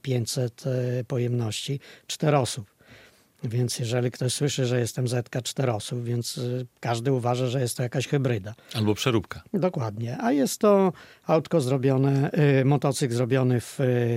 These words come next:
Speaker 1: wytwórni i, co ciekawe, służył policji drogowej. Więc jeżeli coś takiego wpada w ręce, e, zbieracza, na pewno jest to fan i, i coś, czym można się pochwalić.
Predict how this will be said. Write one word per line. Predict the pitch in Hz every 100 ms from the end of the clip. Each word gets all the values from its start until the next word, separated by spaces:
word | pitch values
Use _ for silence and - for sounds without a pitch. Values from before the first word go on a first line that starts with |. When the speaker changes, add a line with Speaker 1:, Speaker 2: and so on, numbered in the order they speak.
| 113 113
Speaker 1:
wytwórni | 107 165 - 185 165 165 147 - - _
i, | 170 160 160 160 139
co | 160
ciekawe, | - 135 135 127 131
służył | - 139 110 127 123 120 - _
policji | - 127 127 - 127
drogowej. | 131 117 110 101 104 - - - 143
Więc | 123
jeżeli | 135 127 160 135
coś | - 151
takiego | - 131 151 127 127
wpada | - 131 120 127 123 120 117
w |
ręce, | 127 120 110 135 127 123 123 - 165 127 127 123
e, | 113
zbieracza, | 123 143 110 98 147 160 - - _ 254
na | 208
pewno | 160 156 185
jest | 180 -
to | 190 190
fan | - 127 123 143
i, | 143 139 143 147 147
i | 151
coś, | - 139 127 -
czym | 151 151
można | 139 135 143
się | 151
pochwalić. | - - - 117 98 -